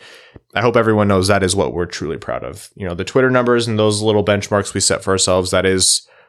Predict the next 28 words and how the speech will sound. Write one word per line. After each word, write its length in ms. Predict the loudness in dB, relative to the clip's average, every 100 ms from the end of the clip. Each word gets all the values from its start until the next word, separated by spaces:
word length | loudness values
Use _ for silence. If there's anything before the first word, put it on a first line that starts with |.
| _ -4
you 60 |
know, 120 | 0
well 220 | 2 2 2
and 140 | 0
good, 200 | -2 -2
but, 280 | -6 -6 -2
um, 380 | -2 -2 -6 -12 _ _ _ 0
the 120 | 2
work 220 | 2 2
we're 120 | 2
able 180 | 2 0
to 100 | -2
do 180 | 0 0
with 140 | 2
your 180 | 2 2
support 340 | 0 0 -2 -2
for 60 |
the 80 | -4
Jamie 240 | -2 -2 0
Daniels 360 | 0 0 -4
Foundation 440 | -2 -2 -2 -4 -4
is, 380 | -2 0 -2 -6
is 200 | -6 -2
what 140 | 0
really, 400 | 0 2 0 -4 -14 -20 _ -6
um, 380 | -4 -4 -6 -8
drives 360 | -2 -2 0 -4
us. 300 | -4 -6